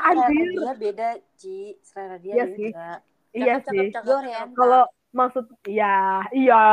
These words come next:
Speaker 2: <laughs> dia oriental. Enggak, menurut gue si A tuh cakep. Maksudnya
Speaker 3: Iya, cakep,
Speaker 2: untuk,
Speaker 3: cakep. Mm-mm.
Speaker 2: untuk seukuran umur dia, yang,
Speaker 3: Mm-mm,
Speaker 2: apa,
Speaker 3: mm-mm.
Speaker 2: seukuran umuran dia, pekerjaan dia, ya itu
Speaker 3: Mm-mm.
Speaker 2: bagus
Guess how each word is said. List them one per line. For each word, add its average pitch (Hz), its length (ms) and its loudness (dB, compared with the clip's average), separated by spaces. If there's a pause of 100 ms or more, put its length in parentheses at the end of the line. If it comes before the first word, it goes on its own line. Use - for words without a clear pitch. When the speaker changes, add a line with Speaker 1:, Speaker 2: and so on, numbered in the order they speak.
Speaker 2:
<laughs> 339 220 6
dia 269 140 8
oriental. 247 880 2 (320)
Enggak, 269 160 -4
menurut 240 320 -8
gue 269 220 -10
si 277 100 -14
A 262 140 -8
tuh 381 140 -8
cakep. 226 440 -8
Maksudnya 233 320 -4
Speaker 3:
Iya, 294 80 -8
cakep, 254 160 -10
Speaker 2:
untuk, 233 140 -4
Speaker 3:
cakep. 220 160 -18
Mm-mm. 220 160 -16
Speaker 2:
untuk 208 240 -10 (100)
seukuran 220 560 -4 (440)
umur 220 340 -6
dia, 196 540 -4 (680)
yang, 208 240 -6
Speaker 3:
Mm-mm, 196 320 -12
Speaker 2:
apa, 170 240 -10
Speaker 3:
mm-mm. 240 80 -12
Speaker 2:
seukuran 202 320 -6
umuran 196 400 -6
dia, 185 560 -8
pekerjaan 196 640 -6
dia, 185 560 -8
ya 208 160 -6
itu 208 160 -4
Speaker 3:
Mm-mm. 254 80 -4
Speaker 2:
bagus 233 380 -2